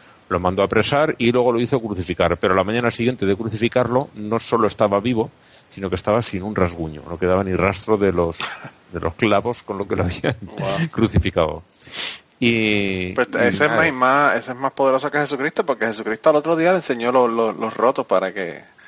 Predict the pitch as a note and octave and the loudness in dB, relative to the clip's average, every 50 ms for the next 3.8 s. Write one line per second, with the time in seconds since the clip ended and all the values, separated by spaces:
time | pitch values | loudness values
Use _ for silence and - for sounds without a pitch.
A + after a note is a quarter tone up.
0 | - - - - - - - G#2 F#2+ G2+ B2 A#2 G#2+ G#2+ A2+ B2+ B2+ - - - | -20 -20 -20 -20 -18 -4 -2 -2 0 2 0 0 2 4 2 2 2 0 -2 -2
1 | A#2 A2+ G#2+ G#2 - A#2 A2+ G#2+ A2+ B2+ C#3 B2 G2 F#2 G2 A#2 - - _ _ | -2 -2 -2 -2 0 0 0 2 2 0 0 -2 -4 -4 -6 -8 -14 -14 _ _
2 | _ _ _ _ _ _ _ _ _ - - G#2 G#2 - - A#2+ G#2+ G2+ F#2+ F#2 | _ _ _ _ _ _ _ _ _ -4 -2 -2 -2 0 -2 0 0 2 0 0
3 | F2+ F#2 - A2+ G#2+ A#2+ A#2+ G#2+ G2+ G2 F#2+ E2 D2+ D#2 - | -2 -2 -2 -2 0 0 0 0 2 2 2 0 0 -2 -4